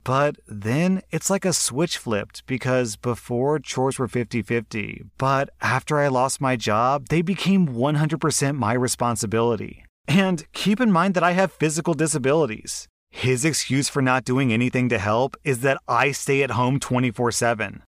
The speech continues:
I told him that's not fair, especially since I suffer from physical discomfort. He made a deal with me and promised that everything would be fifty fifty once I start working again.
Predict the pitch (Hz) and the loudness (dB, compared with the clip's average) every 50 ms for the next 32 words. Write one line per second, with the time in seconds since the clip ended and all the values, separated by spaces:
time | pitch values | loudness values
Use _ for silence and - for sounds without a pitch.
0 | _ - - 156 156 - - 165 185 196 202 185 139 143 151 - - 170 160 - | _ -8 -4 -4 -4 -4 -4 -4 0 0 2 2 2 2 0 0 0 -2 -2 -2
1 | - - - - 127 135 147 143 123 104 - - - 131 - - - - 139 139 | -2 -4 -4 -2 0 0 0 0 0 -2 -2 -4 -4 -4 -4 -4 -2 -2 -2 -2
2 | - - 175 160 - 180 170 - 170 160 143 - - 120 117 - 156 135 - 143 | -2 -2 -4 -4 -2 -2 -2 0 0 -2 -2 -2 -2 -4 -2 -4 -4 -4 -2 -2
3 | 123 107 123 123 - 147 127 131 127 127 123 - - 110 117 131 - - 120 - | -2 0 -2 -2 -2 -4 -4 -4 -4 -4 -4 -4 -2 -2 -2 -2 -2 -4 -6 -6
4 | - - - - - _ _ _ _ - - 127 123 117 117 113 117 117 110 98 | -6 -10 -16 -16 -16 _ _ _ _ -8 -4 -2 0 0 0 0 0 0 -2 -2
5 | 101 107 107 107 107 107 98 - 104 98 92 90 90 98 - 113 110 107 - - | 0 0 0 2 0 0 -2 -2 -4 -4 -4 -6 -8 -8 -6 -6 -4 -4 -4 -4
6 | - 101 104 107 117 127 127 - 135 123 - 107 104 107 113 - 113 117 120 113 | -4 -2 0 0 0 0 -2 -2 -4 -4 -2 -2 -2 -2 -2 -2 -2 -2 -2 -2
7 | 101 113 107 - - 113 107 - 123 110 - - 113 101 - - 117 107 101 104 | -2 -2 -4 -2 -2 -4 -4 -4 -4 -6 -4 -4 -4 -4 -2 -2 -2 0 0 0
8 | 104 - - 104 95 - - 107 110 104 98 98 98 - 123 113 101 98 90 85 | 0 -2 -2 -2 -2 -2 -2 -4 -2 -2 -4 -4 -4 -2 -2 -2 -2 -2 -2 -4
9 | 98 101 107 110 113 117 | -6 -8 -8 -8 -10 -12